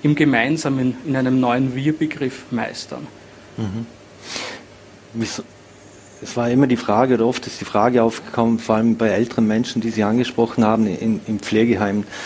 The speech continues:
Speaker 2: Äh, es ist für die, für viele ist es schlimmer, einsam und alleine zu sein, die, die, die, die Liebsten nicht umarmen zu können,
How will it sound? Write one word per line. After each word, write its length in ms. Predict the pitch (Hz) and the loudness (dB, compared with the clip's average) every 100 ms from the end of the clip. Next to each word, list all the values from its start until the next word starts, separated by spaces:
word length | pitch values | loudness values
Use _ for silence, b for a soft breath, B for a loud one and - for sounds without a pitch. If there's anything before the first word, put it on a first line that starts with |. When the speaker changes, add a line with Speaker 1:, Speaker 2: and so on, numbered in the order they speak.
| B B - | B B -4
Speaker 2:
Äh, 240 | 110 110 98 80 - - - - 117 | 0 2 0 -4 -14 -20 -20 -14 -10
es 160 | - | -8
ist 280 | 113 - - | -8 -8 -10
für 200 | - - | -8 -6
die, 100 | 113 - | -6 -8
für 140 | - 113 | -6 0
viele 200 | 135 139 | 4 4
ist 180 | 123 - | 2 -2
es 60 | |
schlimmer, 360 | - 135 139 104 | 2 4 4 2
einsam 500 | 98 127 135 143 147 | 2 2 2 2 2
und 180 | 120 117 | 2 4
alleine 320 | 110 113 131 | 4 4 0
zu 140 | - | -4
sein, 320 | 127 131 135 123 | 0 0 2 0
die, 240 | 117 113 | 2 0
die, 420 | 117 117 110 110 101 - | 0 0 0 -2 -6 -6
die, 300 | 110 110 110 - | -4 -4 -10 -4
die 80 | 123 | 2
Liebsten 340 | 120 127 - | 2 0 0
nicht 200 | 127 110 113 | 0 0 0
umarmen 360 | 104 120 139 | 2 2 2
zu 140 | - 131 | -2 -2
können, 400 | 131 127 143 | 2 2 0